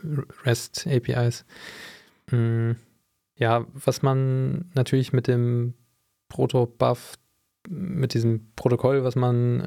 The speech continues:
immer hat als Vertrag zwischen den einzelnen, ähm, Bestandteilen von deinen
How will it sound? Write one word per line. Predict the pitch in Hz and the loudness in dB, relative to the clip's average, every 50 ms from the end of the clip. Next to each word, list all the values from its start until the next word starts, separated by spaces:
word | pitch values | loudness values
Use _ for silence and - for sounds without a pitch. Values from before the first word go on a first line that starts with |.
| - - - - - | -8 -10 -12 -8 -4
immer | 151 131 123 117 120 | 0 0 2 2 2
hat | 123 123 - - - | 0 0 -2 -2 -2
als | 123 120 - - - - - - - - - | 0 0 0 -2 -4 -8 -8 -10 -12 -14 -4
Vertrag | - - 120 - - 113 120 120 - - | -2 -2 -2 0 2 2 2 2 0 -2
zwischen | - - 117 113 120 113 | -4 -2 0 0 0 0
den | 110 113 | 2 2
einzelnen, | 110 113 113 - 117 110 110 107 107 110 110 107 - - _ _ _ _ _ _ _ _ _ _ _ _ _ - 117 | 0 0 0 0 0 0 2 2 2 0 0 -2 -6 -12 _ _ _ _ _ _ _ _ _ _ _ _ _ -2 0
ähm, | 110 104 104 104 104 107 104 - | 0 2 2 2 2 0 -2 -4
Bestandteilen | - - - 120 120 120 - 120 113 117 120 110 110 110 110 - - - _ _ | -6 -4 0 0 0 2 2 2 2 2 2 0 0 0 -2 -4 -8 -14 _ _
von | - - - 123 117 117 113 110 - - _ | -18 -8 -4 -2 0 0 -2 -2 -6 -10 _
deinen | - 127 113 113 113 113 117 | -2 -2 0 0 0 -2 -4